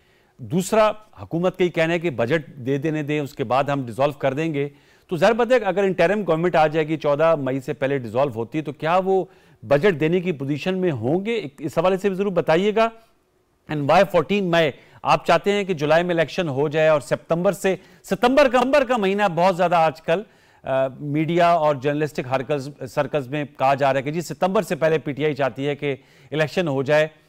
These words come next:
और वो इक़्तिदार में आ जाएं आपके मुताबिक, अगर आप लोग जीतते हैं। और हुकूमत का ये कोशिश है कि मामला जो है सितंबर के बाद हो इलेक्शंस।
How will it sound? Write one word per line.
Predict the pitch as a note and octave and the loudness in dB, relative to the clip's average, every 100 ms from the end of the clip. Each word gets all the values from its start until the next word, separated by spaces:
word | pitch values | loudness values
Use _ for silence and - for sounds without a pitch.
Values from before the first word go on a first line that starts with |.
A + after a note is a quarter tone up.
| _ _ | _ _
और | - C#3+ | 0 0
वो | D3+ | 0
इक़्तिदार | D3+ - C3+ C#3 | -2 -2 0 0
में | D3 C#3+ | 0 0
आ | C3 | 0
जाएं | B2+ D3+ - - | 0 -4 -6 -4
आपके | D3 D#3+ - | -2 0 -2
मुताबिक, | C3+ A2+ A#2+ C3 C3 | -4 -2 -2 -2 -4
अगर | A#2+ | 0
आप | B2 B2 C3 | 0 0 -2
लोग | A2+ | -8
जीतते | A2 C3 - D#3+ | -8 -8 -4 -4
हैं। | C3 - _ _ _ | -4 -8 _ _ _
और | - D3+ | 2 2
हुकूमत | B2+ C3 A3+ B3+ | 2 -2 0 0
का | - | 0
ये | F#3 F3 E3+ - - | -2 -2 -4 -10 -6
कोशिश | D#3+ E3 D#3 | -4 -4 -2
है | E3 | -2
कि | E3 D#3+ D#3 | 0 -4 -6
मामला | C3+ B2+ D3+ D#3 | -4 -2 -2 -2
जो | C#3+ | -2
है | D#3 | -2
सितंबर | C#3+ - F3 D3+ | -4 -4 -2 -2
के | D3 | 0
बाद | C#3 D#3 | 2 0
हो | G#2 D#2+ _ _ _ _ _ _ _ _ _ _ _ _ - | -2 -12 _ _ _ _ _ _ _ _ _ _ _ _ -8
इलेक्शंस। | C#3 - A#2 F2+ | -6 -6 -8 -12